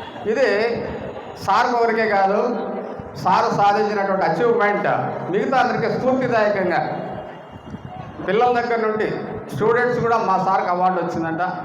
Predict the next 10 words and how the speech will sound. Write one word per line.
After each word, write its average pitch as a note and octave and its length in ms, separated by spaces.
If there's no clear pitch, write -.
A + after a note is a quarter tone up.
అవార్డు G#3 360
రావాలంటే F#3+ 320
ఏమేమి F#3+ 480
చేస్తే - 540
భవిష్యత్తులో F#3 440
మనం E3+ 300
కూడా F#3 140
ఆ D#3+ 100
స్థాయికి E3+ 260
పోవచ్చు" D#3+ 480